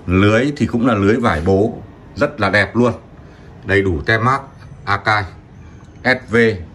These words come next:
ờ, một trăm bảy mươi A. Đây, em quay, ờ, sang bên trước bên này.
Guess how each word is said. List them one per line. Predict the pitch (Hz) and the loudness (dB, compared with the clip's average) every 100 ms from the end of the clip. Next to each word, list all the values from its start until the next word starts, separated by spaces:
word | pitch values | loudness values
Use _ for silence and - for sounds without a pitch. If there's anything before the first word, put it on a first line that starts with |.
| - - - - - - | -20 -20 -20 -20 -20 -10
ờ, | 92 92 92 92 | -4 -2 -2 0
một | 92 101 101 - - | 2 2 0 -6 -4
trăm | 131 117 117 113 | 0 2 4 4
bảy | 107 76 73 | 2 0 2
mươi | 113 117 | 2 2
A. | 123 110 - - - - - - - - - - - - - - - - - - - - - - - - - - - - - - - - - - - - - | 0 -4 -12 -14 -14 -16 -20 -20 -20 -20 -20 -18 -20 -20 -20 -20 -20 -20 -20 -20 -20 -20 -20 -20 -20 -20 -20 -20 -20 -20 -20 -20 -20 -20 -20 -20 -20 -18 -4
Đây, | 98 | -2
em | 92 | 0
quay, | 107 104 101 | 0 0 0
ờ, | 101 87 | -2 -4
sang | - 101 95 | -2 -2 0
bên | 104 - | -2 -2
trước | 127 | -2
bên | 110 98 | 0 0
này. | 85 | -2